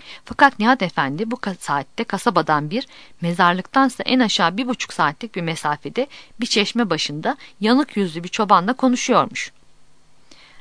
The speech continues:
Çobanın şehadeti memurun iddiasını kökünden çürütüyor. Rasim, 'Ya Nihat Efendi'yi yangından yarım saat evvel Kelami Baba civarında gören Türbedarzade'nin iddiası?' dedi.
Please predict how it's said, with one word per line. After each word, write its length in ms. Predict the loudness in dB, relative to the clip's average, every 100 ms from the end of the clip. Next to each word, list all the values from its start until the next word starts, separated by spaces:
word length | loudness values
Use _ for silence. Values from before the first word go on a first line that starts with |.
| -18 -2
Çobanın 360 | 0 2 -2
şehadeti 720 | -2 0 2 2 -2 -8 -2
memurun 380 | 0 2 4 2
iddiasını 540 | 0 -2 -2 -2 -8
kökünden 500 | -8 -4 -2 0 0
çürütüyor. 480 | -2 -6 -8 -8 -10 -12 -20 -20 -20 -20 -20 -20 -20 -20 -20 -12 0
Rasim, 360 | 2 2 -2 -10 -12 -20 -20 -4
'Ya 100 | 0
Nihat 280 | 2 2 2
Efendi'yi 440 | 2 2 4 2 2
yangından 480 | 2 2 2 2
yarım 280 | 2 2 0
saat 340 | 2 0 0 -2
evvel 320 | 0 0 -2
Kelami 500 | -2 4 6 6 2
Baba 260 | 0 0
civarında 480 | 0 4 6 4 0
gören 340 | 0 2 2 0
Türbedarzade'nin 880 | -2 2 4 4 6 4 4 2
iddiası?' 540 | 2 4 2 2 -4 -10 -12 -12
dedi. 180 | -12 -12